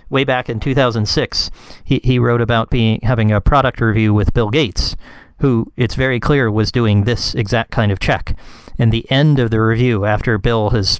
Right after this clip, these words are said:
peppered Joel with all these questions about how Excel works, he was, he was building Excel back in the nineteen nineties. And, uh, he was peppering him with questions, and he asked, "Well, what about dates? You know, dates are hard to handle.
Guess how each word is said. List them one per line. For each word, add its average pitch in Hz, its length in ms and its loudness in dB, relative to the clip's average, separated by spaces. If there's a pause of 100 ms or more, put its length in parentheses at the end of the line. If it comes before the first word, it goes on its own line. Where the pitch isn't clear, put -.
peppered 107 560 0
Joel 117 360 2
with 104 140 0
all 117 140 2
these 110 180 0
questions 113 440 0
about 113 240 0
how 113 180 -2
Excel 110 480 -2
works, 104 300 -2
he 104 100 -6
was, 98 200 -10 (100)
he 110 60 -10
was 113 100 -14
building 107 480 0
Excel 104 420 -2
back 107 280 -4
in 110 60 0
the 107 80 4
nineteen 110 340 2
nineties. 110 340 0 (720)
And, 113 320 0
uh, 113 160 0
he 123 140 -2
was 104 160 0
peppering 139 320 0
him 113 80 0
with 107 120 0
questions, 123 320 0
and 113 100 2
he 110 80 2
asked, 110 280 0
"Well, 120 160 2
what 160 140 2
about 165 240 2
dates? - 460 -4 (100)
You 131 60 -12
know, 123 100 -8
dates 175 320 -2
are 143 80 2
hard 147 180 0
to 131 80 -2
handle. 131 440 0